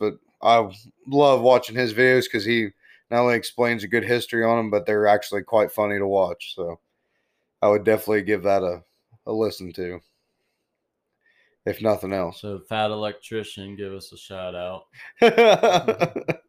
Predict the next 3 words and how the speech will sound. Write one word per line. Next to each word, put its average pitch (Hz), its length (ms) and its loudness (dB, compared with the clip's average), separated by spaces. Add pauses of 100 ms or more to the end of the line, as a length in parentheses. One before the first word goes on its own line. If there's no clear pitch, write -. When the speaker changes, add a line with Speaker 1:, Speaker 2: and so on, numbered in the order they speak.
Speaker 1:
But 107 360 0 (560)
yeah, 190 200 2 (720)
so. 101 280 -10